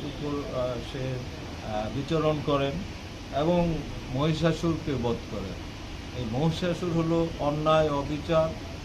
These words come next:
এবং অভ-, অভিশাপ বলবো এক অর্থে, যে তার জীবনটা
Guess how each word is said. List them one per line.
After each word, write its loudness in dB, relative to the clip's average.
এবং -2
অভ-, -6
অভিশাপ 4
বলবো 0
এক -2
অর্থে, -4
যে 0
তার 2
জীবনটা 4